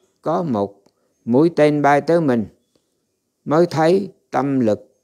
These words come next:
ừ, thần lực, sự gia bị của Phật thật là màu nhiệm." Cho nên nếu mà một người mà chúng ta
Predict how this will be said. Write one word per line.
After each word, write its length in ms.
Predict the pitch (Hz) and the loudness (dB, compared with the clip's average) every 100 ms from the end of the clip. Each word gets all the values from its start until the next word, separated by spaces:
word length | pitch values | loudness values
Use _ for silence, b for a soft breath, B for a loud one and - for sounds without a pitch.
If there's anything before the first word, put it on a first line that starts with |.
| - | -12
ừ, 340 | 123 123 123 117 | -8 -6 -6 -6
thần 260 | 127 117 104 | -4 -2 0
lực, 340 | 110 - _ _ _ _ _ _ _ _ _ _ _ - 120 | -2 -4 _ _ _ _ _ _ _ _ _ _ _ -6 -4
sự 340 | - 123 110 120 | 0 2 4 2
gia 320 | 135 143 135 | 2 2 2
bị 240 | 110 110 | 0 -2
của 140 | 131 127 | -2 -6
Phật 260 | 113 101 _ | -6 -10 _
thật 300 | - 110 - | -10 -10 -8
là 200 | 107 107 | -6 -4
màu 260 | 104 110 104 | -4 -4 -4
nhiệm." 220 | 101 98 107 - _ _ _ _ _ _ _ _ _ _ - | -4 -4 -6 -14 _ _ _ _ _ _ _ _ _ _ 0
Cho 140 | 139 | 2
nên 440 | 147 143 143 143 147 | 2 2 2 0 0
nếu 300 | 165 190 180 | 2 2 0
mà 360 | 135 123 120 | 0 0 0
một 280 | 117 117 131 | 0 -2 -2
người 260 | 123 117 117 | 0 2 2
mà 240 | 120 113 | 0 -2
chúng 260 | 110 160 143 | -2 -6 -4
ta 580 | 139 139 135 135 131 | -2 -2 -2 -2 -4